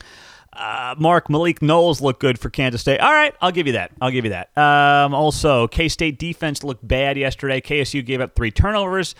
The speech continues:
I don't know what happened to the defense yesterday. I, I agree. I'm, I knew the offense had problems. We all did. But the defense was stunningly bad. That was really disappointing, uh, to watch that team play. All right, how about this?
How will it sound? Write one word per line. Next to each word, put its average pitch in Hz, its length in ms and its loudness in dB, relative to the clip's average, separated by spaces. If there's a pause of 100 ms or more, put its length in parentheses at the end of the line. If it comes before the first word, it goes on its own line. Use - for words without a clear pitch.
(380)
I - 60 -4
don't 151 80 2
know 143 100 2
what 135 140 -2
happened 135 320 0
to 123 60 -4
the 110 80 -4
defense 110 480 -6
yesterday. 104 420 -8
I, - 160 0
I 160 140 2
agree. 123 500 -2
I'm, 143 260 -4
I 147 120 -2
knew 185 240 -2
the 170 120 -2
offense 139 420 0
had 113 180 -2
problems. 98 500 0
We 139 80 0
all 131 160 4
did. 87 240 -12 (640)
But 135 520 2 (100)
the 139 200 -2
defense 135 520 0
was 117 180 0
stunningly 110 640 -4
bad. 82 380 -6
That 120 160 -4
was 120 160 -2
really 120 480 2
disappointing, 98 840 -2
uh, 98 240 -2
to - 140 2
watch 107 260 0
that 101 220 -6
team 101 180 -8
play. 92 320 0 (420)
All 160 180 6
right, 135 220 2 (140)
how 170 220 0
about 240 260 0
this? 104 400 -4